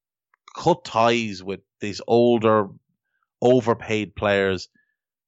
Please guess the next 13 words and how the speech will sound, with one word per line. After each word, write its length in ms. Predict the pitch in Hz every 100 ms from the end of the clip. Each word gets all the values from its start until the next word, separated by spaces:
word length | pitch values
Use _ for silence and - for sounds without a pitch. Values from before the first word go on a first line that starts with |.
| _
commit 400 | - 120 143 -
to 100 | 127
the 120 | 110
youth, 400 | 104 107 104 _
commit 360 | - 110 123 127
to 100 | -
the 120 | 101
rebuild. 520 | 98 110 95 95 90 -
I 220 | 127 139
wouldn't 380 | 131 117 101 92
do 120 | 98
it 100 | 90
personally. 580 | - 104 - 98 85